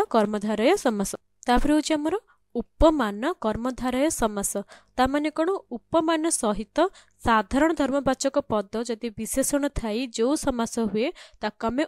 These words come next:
ଉପମାନ କର୍ମଧାରୟ ସମାସ କହିଲେ। ତ ଉପ-, ପ୍ରଥମେ ରହିବ ଉପମାନ ପଦ, ତାପରେ ଉପମାବାଚକ ପଦ,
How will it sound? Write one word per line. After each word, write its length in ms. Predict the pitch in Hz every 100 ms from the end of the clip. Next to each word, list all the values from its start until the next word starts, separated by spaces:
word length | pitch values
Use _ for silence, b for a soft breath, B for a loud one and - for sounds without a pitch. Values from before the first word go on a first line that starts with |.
| -
ଉପମାନ 680 | 226 - 285 262 214 277
କର୍ମଧାରୟ 520 | 339 226 220 214 226
ସମାସ 380 | 285 247 214 -
କହିଲେ। 400 | 285 226 202 190 B B _
ତ 60 | 277
ଉପ-, 260 | 233 - -
ପ୍ରଥମେ 380 | 214 - 254 254
ରହିବ 200 | 254 269
ଉପମାନ 600 | - 214 - 240 247 269
ପଦ, 360 | 285 269 392 b b -
ତାପରେ 320 | 247 254 311
ଉପମାବାଚକ 720 | 262 - 254 277 285 311 311
ପଦ, 260 | 320 311